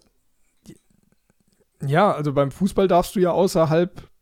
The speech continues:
das Spielfeld sein und, äh, dann, dann ist es halt nicht im Aus, solange der Ball im Spielfeld ist. Und ich glaub, beim Basketball ist es anders.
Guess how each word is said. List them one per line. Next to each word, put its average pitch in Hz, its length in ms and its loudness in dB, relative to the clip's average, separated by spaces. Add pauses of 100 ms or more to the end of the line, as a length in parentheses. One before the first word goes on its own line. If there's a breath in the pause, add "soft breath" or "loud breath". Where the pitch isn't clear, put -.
(120)
das - 180 -4
Spielfeld 160 500 -2
sein 175 460 0
und, 185 380 0
äh, 156 180 -4
dann, 151 360 -2
dann 147 160 -2
ist 151 120 -6
es 160 140 -6
halt 147 120 -2
nicht 165 200 -2
im 170 100 -4
Aus, 165 220 0
solange 160 260 0
der 147 80 0
Ball 135 240 -2
im 165 180 0
Spielfeld 196 540 -2
ist. 220 200 -4
Und 165 80 -2
ich 160 100 -8
glaub, 165 120 -4
beim 143 140 -2
Basketball 151 500 -4
ist 165 140 -6
es - 120 -10
anders. 147 480 -4